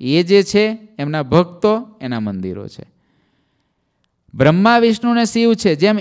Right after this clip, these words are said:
એક ગામમાં એક પટેલ મોટો હોય, તેમ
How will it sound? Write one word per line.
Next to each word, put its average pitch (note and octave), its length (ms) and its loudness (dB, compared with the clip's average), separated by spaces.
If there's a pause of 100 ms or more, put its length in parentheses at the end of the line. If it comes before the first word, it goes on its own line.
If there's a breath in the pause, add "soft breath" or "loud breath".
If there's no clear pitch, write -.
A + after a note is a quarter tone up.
(120)
એક G#3+ 360 0
ગામમાં G#3 480 2 (100)
એક A3 320 0
પટેલ G#3+ 320 0
મોટો F#3+ 460 0
હોય, F3 340 4 (1500)
તેમ F#3+ 420 2